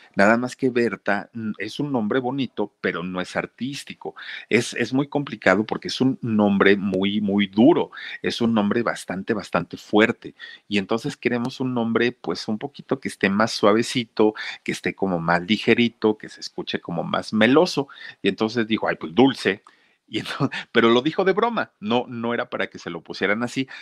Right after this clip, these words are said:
se lo di-, se lo puso porque le habían dicho que el nombre era muy fuerte, que era muy duro. Entonces ella dijo, "Pues, Dulce". Bueno, le dijeron, "Órale, así quédate".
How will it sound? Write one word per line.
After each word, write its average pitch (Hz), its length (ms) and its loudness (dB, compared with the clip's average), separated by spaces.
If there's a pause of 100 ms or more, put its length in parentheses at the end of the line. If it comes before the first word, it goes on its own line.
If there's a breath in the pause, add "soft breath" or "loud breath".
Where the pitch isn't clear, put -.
se - 160 -2
lo 101 160 0
di-, 107 240 -8
se - 240 2
lo 104 100 2
puso 127 360 -2
porque - 260 -6
le 90 80 -4
habían 110 320 0
dicho 123 400 -4
que - 100 -14
el 82 100 -10
nombre 87 260 0
era 104 120 0
muy 95 240 -6
fuerte, - 540 0
que - 100 -16
era 85 100 -2
muy 95 220 -6
duro. 113 320 4 (320 loud breath)
Entonces - 240 -6
ella 95 140 6
dijo, 87 240 -4
"Pues, 92 180 -6
Dulce". 156 440 0 (140)
Bueno, 95 240 -4
le 92 120 -4
dijeron, 101 400 2
"Órale, 302 340 2 (220)
así - 300 -10
quédate". 131 460 0